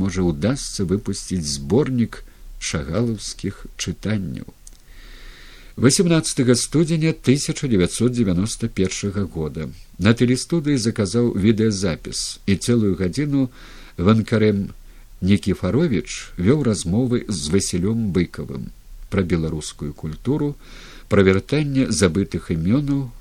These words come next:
пра Уладзіміра Караткевіча і свята, прысвечанае яму на Віцебшчыне,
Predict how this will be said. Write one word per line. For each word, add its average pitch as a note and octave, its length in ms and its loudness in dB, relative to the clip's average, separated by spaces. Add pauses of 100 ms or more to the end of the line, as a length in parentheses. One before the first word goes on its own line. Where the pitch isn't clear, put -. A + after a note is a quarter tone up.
(140)
пра G2 160 2
Уладзіміра F2 680 2
Караткевіча F#2+ 840 -2
і D2+ 80 -2
свята, C#3 640 -2 (480)
прысвечанае A#2+ 800 2
яму A2 420 2 (440)
на F#2 140 2
Віцебшчыне, D2 920 -4